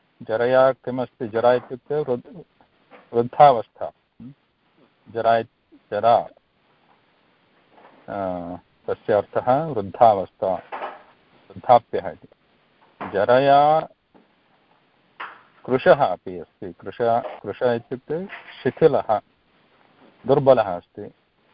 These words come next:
शिथिलप्राणो अपि, तस्य प्राणः, शक्तिः,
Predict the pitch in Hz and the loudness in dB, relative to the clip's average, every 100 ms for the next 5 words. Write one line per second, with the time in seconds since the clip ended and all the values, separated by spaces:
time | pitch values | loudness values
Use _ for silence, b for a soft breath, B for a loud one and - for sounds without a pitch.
0 | _ _ - _ _ - - _ _ _ | _ _ -20 _ _ -20 -20 _ _ _
1 | _ _ - _ _ _ - - - - | _ _ -20 _ _ _ -20 -20 -10 -4
2 | 117 160 165 175 _ 135 131 135 143 127 | 0 4 4 4 _ 0 2 2 -2 -4
3 | - 123 - _ _ _ _ _ _ _ | -4 -8 -8 _ _ _ _ _ _ _
4 | _ _ _ _ 104 - 127 120 - 107 | _ _ _ _ -10 -6 -4 -4 0 2
5 | 113 120 117 117 123 _ _ _ _ - | 2 2 0 -2 -2 _ _ _ _ -20
6 | - 120 123 127 - 110 - 120 107 82 | -4 0 0 -2 -4 -4 -2 -6 -6 -12
7 | _ | _